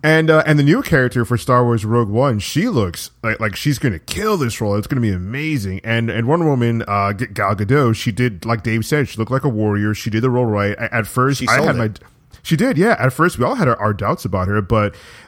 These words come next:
Speaker 1: like, whoever she trained with or wherever she went, they made her, like, have the presence of a warrior.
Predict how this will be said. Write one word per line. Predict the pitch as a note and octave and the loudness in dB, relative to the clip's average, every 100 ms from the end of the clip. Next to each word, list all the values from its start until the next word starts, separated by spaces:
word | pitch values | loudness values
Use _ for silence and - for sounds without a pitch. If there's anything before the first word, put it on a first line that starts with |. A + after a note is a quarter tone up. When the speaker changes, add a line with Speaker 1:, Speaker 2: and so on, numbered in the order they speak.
| - | -4
Speaker 1:
like, | A#2 A2 - | -2 -2 -4
whoever | B2+ C#3+ C#3 E3 | -2 2 4 4
she | G3 D3+ | 2 -2
trained | - C#3+ F3 | 0 0 0
with | F3 | 2
or | |
wherever | A#2 B2+ C3 | 2 2 0
she | - | -4
went, | G#2 D#3 B2 F2+ | -2 0 0 -2
they | A2 G#2 G2+ | -4 -4 -4
made | A2+ B2+ C3+ | -2 -2 -2
her, | G#2+ C3+ A2 G#2+ | -2 -2 0 -2
like, | G#2+ G2+ | -4 -4
have | B2+ A#2 | -2 -2
the | |
presence | G2 - A#2+ A#2+ - | 0 0 0 -2 -6
of | G#2+ F2+ | -6 -6
a | |
warrior. | F#2+ G2 D3 G3 C3+ F2+ | -6 -4 -2 0 0 -2